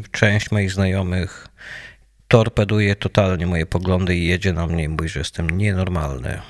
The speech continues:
Ale na szczęście druga część moich znajomych, wspaniałych ludzi, którzy są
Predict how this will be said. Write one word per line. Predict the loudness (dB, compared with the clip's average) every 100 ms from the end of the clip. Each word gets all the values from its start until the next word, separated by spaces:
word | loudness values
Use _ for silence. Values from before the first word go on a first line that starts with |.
| -20 -20 -20 -20 -20 _ _ -18 -16 -18 -12
Ale | -2 2 2
na | 2 0
szczęście | -2 0 0 0 -4 -4 -4 -4 -8 -16 -20 _ _ _ _ _ _ -20 -20 -20 _ _ -2
druga | 2 4 4
część | 2 0 0
moich | 0 0
znajomych, | 0 -2 0 -2 -2 -4 -8 -20 -20 -20 _
wspaniałych | -16 0 2 4 2 2 2
ludzi, | 2 2 0
którzy | 0 -2 0
są | 0 2 2 0